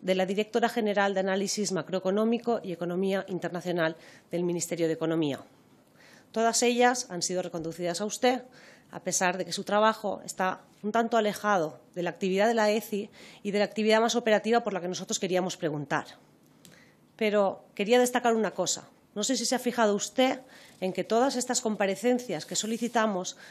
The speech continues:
fueron a directores hombres y solo he nombrado a una directora que coincide que no es de su ministerio. ¿Qué pasa?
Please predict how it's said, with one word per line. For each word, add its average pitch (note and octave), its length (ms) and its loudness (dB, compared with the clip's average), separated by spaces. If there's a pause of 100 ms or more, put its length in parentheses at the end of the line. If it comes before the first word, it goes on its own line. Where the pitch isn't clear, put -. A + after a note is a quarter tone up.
(120)
fueron A3+ 440 2
a A3+ 240 2
directores A3 1200 -2 (260)
hombres C#3+ 800 -4
y B3+ 300 -2
solo F#3+ 320 0
he G3 80 2
nombrado G#3+ 520 4
a F3 60 -4
una F3+ 200 0
directora G#3+ 500 0
que D#3 100 -6
coincide F3 600 -4 (260)
que E3 140 -6
no E3+ 140 -2
es E3+ 120 -2
de F#3+ 80 -4
su G3 140 -4
ministerio. F#3 680 -2 (800)
¿Qué A#3 140 0
pasa? F#3 420 0